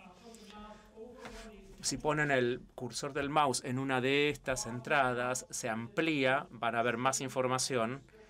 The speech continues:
y ahí van a ver toda la instrucciones, la descripción, y estos son los botones. "Este es el botón que quiero", pueden decir. Hacen clic y listo. Y así van llegando hasta la pantalla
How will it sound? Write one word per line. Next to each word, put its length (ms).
y 60
ahí 80
van 180
a 60
ver 280
toda 280
la 240
instrucciones, 880
la 160
descripción, 880
y 40
estos 160
son 220
los 240
botones. 580
"Este 180
es 80
el 60
botón 260
que 120
quiero", 240
pueden 180
decir. 420
Hacen 280
clic 400
y 80
listo. 480
Y 60
así 400
van 260
llegando 680
hasta 520
la 220
pantalla 720